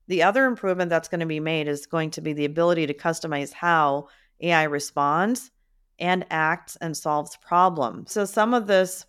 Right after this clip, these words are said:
problem solving has actually become possible with them adding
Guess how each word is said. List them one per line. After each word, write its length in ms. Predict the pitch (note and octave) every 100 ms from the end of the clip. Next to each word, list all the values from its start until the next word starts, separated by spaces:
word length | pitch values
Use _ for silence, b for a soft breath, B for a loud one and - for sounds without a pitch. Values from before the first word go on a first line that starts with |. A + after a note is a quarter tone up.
| _
problem 380 | F3+ F#3+ G#3+
solving 640 | G3 D#3+ D3+ D3 D3 D3+ D#3 _ _ _ _
has 260 | E3+ F3
actually 840 | E3+ D#3+ D#3+ E3 E3 D#3+ D#3 D3+ _ _ _
become 360 | - E3+ D#3 D3
possible 880 | F3+ A3+ A#3 E3 D3 C#3 C#3+ D3+ _ _ _ _
with 180 | E3 D#3+
them 200 | E3 E3
adding 640 | D#3 D#3+ D#3 D#3 D3+ D3 D3+